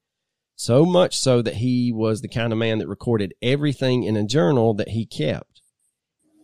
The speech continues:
If he had thought in his, or I'm sorry, if he had a thought in his head, it went into this journal. What his plans were, what his routine was that day, what he was going to do tomorrow, et cetera.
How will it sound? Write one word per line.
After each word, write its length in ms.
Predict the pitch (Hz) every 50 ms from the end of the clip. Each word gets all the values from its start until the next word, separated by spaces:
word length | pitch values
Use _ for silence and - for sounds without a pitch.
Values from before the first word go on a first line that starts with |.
| _ - -
If 240 | 139 170 214 214
he 160 | - 240 226 202
had 300 | 175 170 143 117 - -
thought 340 | 160 175 175 156 - - - -
in 160 | 131 131 127
his, 420 | 117 127 117 110 104 - - - -
or 200 | - 120 110 -
I'm 160 | - 120 123 117
sorry, 260 | - 98 87 82 -
if 160 | - 139 131
he 160 | - 131 113 95
had 340 | - - 180 240 285 240
a 140 | 135 104 120
thought 300 | 104 - 107 104 104 - -
in 140 | 101 95
his 200 | 95 98 95 80
head, 300 | 92 92 85 85 85 85 -
it 180 | - 123 -
went 200 | - 127 131 127
into 240 | 117 113 104 - 101
this 200 | 98 98 87 -
journal. 520 | - - 98 127 131 110 80 - - _ _ _ _ _ _ _ _ _ _ _ _ _ _ _ _
What 120 | - 120 113
his 120 | 104 92
plans 380 | - - 165 175 180 175 165 147
were, 340 | 156 156 160 156 156 160 156
what 160 | 117 127 117
his 140 | 110 104 104
routine 480 | 120 123 127 120 - 156 156 151 143
was 240 | 143 143 139 135 131
that 200 | 135 135 123 113
day, 360 | 127 131 131 131 131 127 131
what 320 | 127 110 117 120 120 78 98
he 100 | 110 113
was 140 | 104 92
going 240 | 101 110 107 101 92
to 80 | 90 98
do 160 | 90 92 92
tomorrow, 460 | 87 92 101 131 143 143 139 139 135
et 180 | 123 - 98 -
cetera. 500 | - - 131 113 82 85 82 101 104